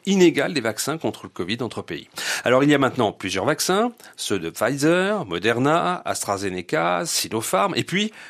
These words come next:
Denis Kalklov, le Sputnik V, développé en Russie. Ce vaccin est disponible par exemple au Venezuela, en Argentine, mais pas en Europe.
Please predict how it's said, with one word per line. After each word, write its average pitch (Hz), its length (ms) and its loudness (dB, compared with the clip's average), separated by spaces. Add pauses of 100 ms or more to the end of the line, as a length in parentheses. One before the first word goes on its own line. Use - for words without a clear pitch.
(120)
Denis 107 300 -4
Kalklov, 123 580 -2
le 160 380 2
Sputnik 127 500 -4
V, 139 360 2
développé 107 380 2
en 104 100 4
Russie. 175 340 2 (320)
Ce - 100 -2
vaccin 127 260 4
est 123 60 4
disponible 123 480 2
par 113 140 4
exemple 113 260 0
au 101 60 2
Venezuela, 165 720 6
en 143 100 0
Argentine, 151 540 0
mais 139 100 0
pas 220 140 2
en 233 100 4
Europe. 165 380 2